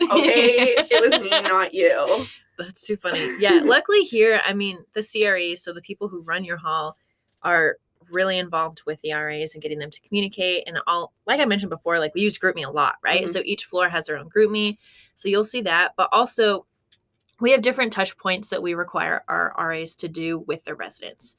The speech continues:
Speaker 1: Okay.
Speaker 2: So first, you have to do a roommate agreement if you have a roommate. Of course, if you're in a single room, you don't have to do that.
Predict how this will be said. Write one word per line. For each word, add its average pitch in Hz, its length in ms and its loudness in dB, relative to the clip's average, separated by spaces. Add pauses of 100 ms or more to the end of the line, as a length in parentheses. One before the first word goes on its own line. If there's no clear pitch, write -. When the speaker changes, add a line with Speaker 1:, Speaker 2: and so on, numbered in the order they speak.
Speaker 1:
Okay. 185 220 -14 (140)
Speaker 2:
So 180 400 0 (160)
first, 233 420 4
you 196 60 2
have 185 100 -2
to 196 60 -10
do 190 120 2
a 170 60 -4
roommate 160 260 -4
agreement 151 440 -12 (240)
if 160 120 -10
you 160 60 -4
have 156 80 -6
a 147 40 -8
roommate. - 240 -10
Of 214 120 -6
course, 320 180 4
if - 60 -8
you're 254 80 0
in 202 80 0
a 180 40 -4
single 151 240 -10
room, 135 260 -10 (240)
you 165 100 -2
don't - 120 -8
have 123 100 -16
to - 100 -20
do - 120 -14
that. - 160 -14